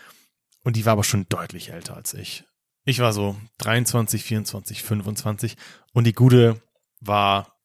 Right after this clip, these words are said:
Ende dreißig, Anfang vierzig. So, das ist vielleicht für manche eine Option, für mich war es keine. Und dann, ähm, haben wir so geschnackt oder gequatscht und dann sagt sie so, "Ja,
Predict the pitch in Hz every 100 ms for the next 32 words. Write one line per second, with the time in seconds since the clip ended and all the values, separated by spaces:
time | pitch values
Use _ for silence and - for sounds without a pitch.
0 | _ 139 139 131 117 107 92 95 - 101
1 | - - - 98 - - - - - -
2 | - - 92 92 _ 107 104 - - -
3 | - - _ - 131 - - 131 123 -
4 | 120 120 120 113 - 165 147 139 131 113
5 | 143 165 180 170 - - - _ _ _
6 | _ - 139 131 127 127 123 120 120 113
7 | - 117 123 110 98 92 120 147 - 123
8 | 110 101 98 135 143 - 117 107 101 101
9 | 110 104 113 139 143 147 143